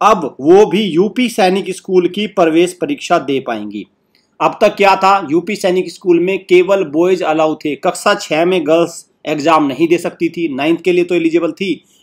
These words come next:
लेकिन कक्षा छः के लिए नहीं थी। लेकिन अब Government of U P, अ, ने, मैं कहूँगा, अ, उत्तर प्रदेश के जो चीफ मिनिस्टर है, उत्तर प्रदेश की जो गवर्नमेंट है,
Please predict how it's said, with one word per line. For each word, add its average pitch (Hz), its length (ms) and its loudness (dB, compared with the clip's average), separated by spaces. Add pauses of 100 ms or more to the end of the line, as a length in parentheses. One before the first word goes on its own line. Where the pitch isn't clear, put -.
लेकिन 156 260 2
कक्षा 170 300 -2
छः 160 200 -6
के 156 140 -4
लिए 156 100 0
नहीं 135 180 -6
थी। 117 200 -12 (300)
लेकिन 165 280 -2
अब 156 280 -2 (220)
Government 156 440 0
of 151 160 -4
U 147 160 -2 (120)
P, 160 160 -2 (440)
अ, 123 400 -2
ने, 143 300 -4 (100)
मैं 131 140 -8
कहूँगा, 139 340 -2 (400)
अ, 110 40 -10 (180)
उत्तर 139 200 -8
प्रदेश 139 340 -8
के 151 100 -4
जो 131 100 -10
चीफ 135 160 -12
मिनिस्टर 135 360 -12
है, 143 60 -6
उत्तर 135 180 -12
प्रदेश 123 300 -12
की 143 80 -10
जो 127 140 -8
गवर्नमेंट 123 460 -8
है, 127 180 -10